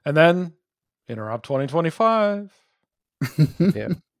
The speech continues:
Speaker 1: You know, 'cause some, we can't get everything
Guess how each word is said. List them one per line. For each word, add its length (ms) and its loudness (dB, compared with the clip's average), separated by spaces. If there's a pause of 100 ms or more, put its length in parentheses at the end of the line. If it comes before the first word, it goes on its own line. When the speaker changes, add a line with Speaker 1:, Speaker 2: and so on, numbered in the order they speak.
(600)
Speaker 1:
You 120 -8
know, 340 -2
'cause 340 -8 (280)
some, 240 -10 (120)
we 140 -10
can't 300 0
get 160 6
everything 580 2